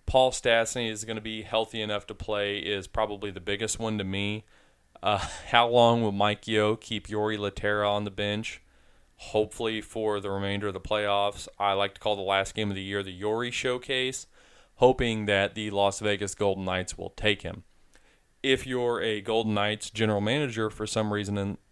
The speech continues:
li-, reason listening to this podcast, Jori is great. Please don't take him. We love him in Saint Louis. He's so, so valuable, and, you know, you, you'd get a real good deal on him.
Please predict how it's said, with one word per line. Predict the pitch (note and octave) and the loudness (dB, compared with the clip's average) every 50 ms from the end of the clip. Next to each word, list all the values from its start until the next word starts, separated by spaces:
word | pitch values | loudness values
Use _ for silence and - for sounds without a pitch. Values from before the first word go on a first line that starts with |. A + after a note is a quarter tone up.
| _ - | _ -16
li-, | F2 G#2+ A2+ A2+ - - | -8 -6 -6 -6 -6 -4
reason | A#2 A2+ A2 G2+ G#2+ G2+ G2 | -4 -4 -2 -2 -2 -4 -2
listening | G2 G#2 G2+ - - G#2+ G#2 G2+ G2+ | -2 -2 -4 -2 -2 -2 -2 -2 -2
to | F#2+ | -4
this | F2 F2+ - | -4 -6 -10
podcast, | - - - B2 B2+ B2+ A#2+ - - G2 F#2+ F#2+ F#2 - - | -4 2 2 4 4 2 0 -6 -6 -4 -4 -4 -4 -8 -12
Jori | - A2+ G#2+ A2 A2 G#2+ G#2+ G#2+ G2+ G2 | -14 -6 0 0 2 2 2 0 -2 -4
is | F2+ E2+ F#2+ | -6 -8 -12
great. | G2 - G#2 G#2+ G#2+ G#2 G#2 - - - | -8 -2 0 0 2 0 -2 -4 -6 -10
Please | - - A#2 A2+ G#2+ G#2 | -6 -4 -4 -4 -4 -4
don't | G#2+ G2+ G2 - | -4 -4 -4 -6
take | - - G2+ G2 F#2+ | -6 -8 -8 -8 -6
him. | - G2+ G2+ G2 F#2+ F#2+ | -4 -2 -2 -2 0 -2
We | F#2 F#2 F2+ | -4 -6 -6
love | F2+ F#2+ G#2 A2 - | 0 4 4 4 4
him | G#2+ A2 G2+ | 2 -2 -2
in | F#2 F2+ F2 | -2 -4 -4
Saint | - - G2 F#2+ F#2 D#2+ E2 | -6 -4 -4 -4 -4 -6 -6
Louis. | F2+ F#2 F2+ F2 F2 - - - - - - - _ _ - | -4 -4 -2 -4 -4 -6 -8 -14 -16 -20 -20 -20 _ _ -14
He's | - - A2+ G#2 - | -8 -6 -4 -4 -4
so, | - - - - C#3 C3+ C3 B2+ B2 B2 A#2+ A2 | -4 -4 -2 2 4 4 4 4 4 2 0 -2
so | G2 - - A#2+ A2+ A2 G#2+ | -2 0 2 2 4 4 2
valuable, | G2 F#2+ G2 F#2+ F#2+ G2 G2 F#2+ F2 F#2 F#2 F2+ F2 - - | 2 2 2 2 2 0 0 -2 -4 -4 -4 -4 -4 -6 -6
and, | - G2 F#2+ F#2+ F#2 F2+ F2+ _ _ _ _ _ _ _ _ _ - | -6 -6 -6 -6 -8 -10 -12 _ _ _ _ _ _ _ _ _ -10
you | - G2+ F#2+ | -6 -4 -2
know, | F#2 F#2 | -2 -2
you, | F#2 F#2 G2 G2+ - - - | -4 -4 -6 -6 -8 -8 -8
you'd | A#2 A#2 A2 | -8 -8 -4
get | A#2 A#2+ G#2+ | -2 0 0
a | G#2+ | 0
real | G2 G2+ G#2 A2+ B2 B2+ A#2+ A2+ | 0 -2 0 2 4 6 6 6
good | A2+ - A2+ G#2+ G2 G2+ | 4 4 2 2 2 2
deal | G2 G2+ G2 F#2+ F2+ E2+ | -2 -2 -2 -2 -2 -4
on | F2 F2 F2+ F2 | -6 -8 -10 -10
him. | F2 E2+ - | -12 -14 -16